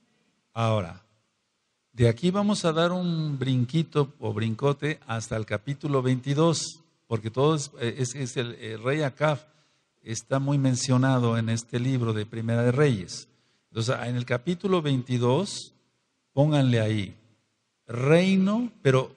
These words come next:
pónganlo con otro color, porque fue un reino justo de Josafat en Judá,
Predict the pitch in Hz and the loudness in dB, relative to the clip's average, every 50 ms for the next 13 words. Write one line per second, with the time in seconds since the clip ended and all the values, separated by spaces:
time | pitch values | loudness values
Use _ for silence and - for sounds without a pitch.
0 | _ - 170 180 185 185 175 165 156 - 139 139 151 143 156 143 - 160 165 185 | _ -2 -2 0 2 2 0 0 0 0 0 0 0 0 -4 -2 0 0 2 2
1 | 190 175 143 - _ _ _ _ _ - 110 - 120 113 - 156 170 165 147 143 | 0 -2 -6 -12 _ _ _ _ _ -12 -8 -6 -4 -2 -2 -2 0 0 0 0
2 | 160 170 175 175 175 170 151 - - - 185 180 - - - 156 135 123 113 110 | 0 0 2 0 0 -2 -4 -6 -2 0 2 2 2 0 -2 -2 -2 -2 -2 -2
3 | 107 104 - - 113 98 - 139 131 113 - - - - - 120 120 110 - - | -2 -2 0 -2 -2 0 0 0 0 0 -2 -6 -8 -6 -4 -4 -4 -4 -4 -4
4 | 131 123 113 113 107 95 - | -2 -2 0 -2 -4 -6 -8